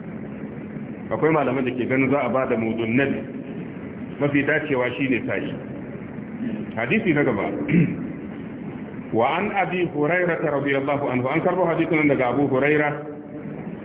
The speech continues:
Allah ya kara masa yarda. Abu Hurairah ya bada labari, kala yace, "Ja'a rajulun ila Nabi sallallahu alaihi wasallam." Wani mutum ya zo ga Annabi sallallahu alaihi wasallam. Fa kala,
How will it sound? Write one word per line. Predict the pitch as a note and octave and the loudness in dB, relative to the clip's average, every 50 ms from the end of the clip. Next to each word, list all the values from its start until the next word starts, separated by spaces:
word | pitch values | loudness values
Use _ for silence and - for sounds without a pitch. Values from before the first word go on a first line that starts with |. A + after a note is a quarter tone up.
| - - - - - - - - - - - - - | -10 -10 -10 -10 -10 -10 -10 -10 -10 -10 -8 -4 -2
Allah | C3+ C3+ C3 B2 | 0 2 2 2
ya | A#2+ | 2
kara | C3 C3+ C#3 C3+ C3 | 2 2 2 2 2
masa | B2+ B2 B2+ C3 | 2 2 0 0
yarda. | A#2+ A#2+ B2 C3 C#3 C#3 | 0 0 0 0 0 0
Abu | A#2+ B2 C3+ B2 | 0 0 2 2
Hurairah | C3 B2+ B2+ B2+ A#2+ A#2+ | 2 4 4 4 6 6
ya | A#2+ | 6
bada | A2 B2+ B2+ B2 B2 | 6 4 4 4 4
labari, | A#2 A#2 A2+ A2 B2+ B2+ B2 A#2+ A2+ A2 | 2 2 2 2 2 2 2 2 0 2
kala | A#2+ C3 B2+ B2+ B2 | 2 2 2 2 2
yace, | A#2+ A#2 - B2+ A#2+ A2 F#2+ | 2 0 0 -2 -2 0 2
"Ja'a | B2+ C3 C3+ C#3 C#3+ - B2+ B2 C3 C3+ | 2 2 4 2 2 2 0 0 0 0
rajulun | C3+ C#3+ C#3 C3+ B2+ B2+ | 0 0 2 2 0 0
ila | B2+ C#3+ C3+ C3 C3 | 2 2 2 4 4
Nabi | B2 A#2+ A#2+ B2+ B2+ B2 - | 4 4 4 4 2 2 4
sallallahu | B2+ A#2 A#2 A2+ A#2 B2+ C3+ B2 - | 4 4 4 4 4 4 4 2 2
alaihi | A#2 A#2 B2 A#2+ A2+ | 2 2 4 4 4
wasallam." | A2 B2 C#3 B2+ A#2+ A2+ | 4 4 4 4 4 6
Wani | A#2 C3 C#3 C#3 | 6 6 6 6
mutum | C3 A#2+ C3 C3 | 6 6 4 4
ya | B2 A#2+ B2 C3 C3 C3 | 4 6 4 4 4 4
zo | B2 C#3 C#3 C3 | 4 4 4 4
ga | C3+ C3 A#2+ | 4 2 2
Annabi | A#2 A#2+ C3+ C#3 B2+ | 2 2 0 0 0
sallallahu | B2 B2+ A2+ A#2 A#2 B2+ C3 B2+ | 0 0 0 2 2 4 4 4
alaihi | A#2+ A#2 A#2+ | 4 2 4
wasallam. | C3+ C#3+ C#3+ C#3+ D3 D3 C#3+ C#3+ - - - - - - - - - - - - - - - - - - - - - - - - | 6 6 8 8 8 6 4 2 2 -2 -4 -4 -6 -6 -8 -8 -8 -8 -8 -8 -8 -8 -8 -10 -10 -10 -10 -10 -10 -6 0 2
Fa | A2 G#2+ | 2 4
kala, | - C#3+ C#3+ C#3 C3 | 4 4 4 4 4